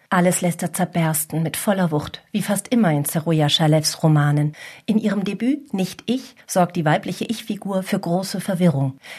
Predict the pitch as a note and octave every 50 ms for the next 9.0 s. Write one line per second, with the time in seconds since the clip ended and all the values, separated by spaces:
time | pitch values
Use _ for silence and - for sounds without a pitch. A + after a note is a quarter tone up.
0 | - - G3+ F#3+ - B3+ C4+ - - G#3 G#3+ - F#3+ F3+ F#3 F#3 F3 - - F3+
1 | - - - F#3+ A3+ A3+ G3+ E3 E3 E3 - - E3 D#3 D#3+ - G#3 G3+ - -
2 | F#3 - - F#3 F3 - - G3 F3+ F#3 F#3 E3 - G3+ G3 G3 F#3 - - -
3 | - G#3+ A#3+ A#3 - - - - - - - _ _ - F#3+ F3+ - F#3 F3 F3
4 | D#3+ F#3+ A3+ A#3 B3+ A3+ - - - G#3 G3 - - F#3+ - - F#3 E3+ D#3 E3
5 | G3+ - - F#3 F3 E3+ E3+ E3+ E3+ - F3 D#3+ F#3 F#3+ - - D#3+ D3 D3 C#3+
6 | C3 A#2+ - - - _ _ _ _ _ - - - - - A3+ G#3 - - D4
7 | C#4 C#4 C4+ - - A3+ A3 G#3+ A3 - - A#3 A#3+ C4 B3+ G#3+ D#3+ - - D3+
8 | D3+ D3 - - D#3 D3+ D3+ D#3+ - - F3+ - - - G#3+ A3+ A#3 G3 F3 -